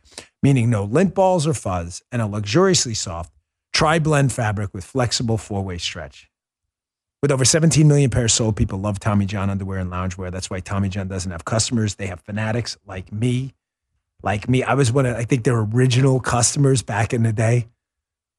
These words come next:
I should hang those on the wall. Here we go. Original Tommy John. You sell them like the original iPhone or something.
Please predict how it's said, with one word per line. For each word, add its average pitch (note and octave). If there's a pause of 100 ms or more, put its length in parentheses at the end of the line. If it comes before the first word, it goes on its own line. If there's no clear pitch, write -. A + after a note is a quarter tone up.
(140)
I A#2+
should B2
hang B2+
those G2+
on A#2
the A2
wall. G#2
Here F#3+
we A#3+
go. A3+
Original A3
Tommy A3
John. D3
You D3
sell F3
them G2+
like A2
the A#2+
original A#2+
iPhone G#2+
or F2+
something. F2